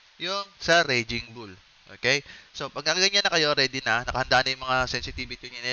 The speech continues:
everything, click nyo lang yung record. Tapos, gagawin nyo yung isang click, isang pindot sa letter R,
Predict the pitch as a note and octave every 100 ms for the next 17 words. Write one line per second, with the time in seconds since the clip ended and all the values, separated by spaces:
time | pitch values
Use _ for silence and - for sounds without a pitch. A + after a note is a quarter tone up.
0 | A#2+ B2 A2 E2 - - - - - -
1 | _ - - G#3 G#3 F#3 D3 G#2 G2 B2+
2 | A#2+ G2 - _ _ _ _ _ _ _
3 | _ _ _ - _ - F#3 F3 D#3+ D3+
4 | - _ B2 C3 D3 D#3+ D#3 D3 A#2+ A#2+
5 | - F3+ G3+ - - _ _ - - -
6 | - B2 C3 C#3 C3 B2+ B2+ A#2 A#2 A#2+
7 | G#2+ D#3+ F#3 F#3+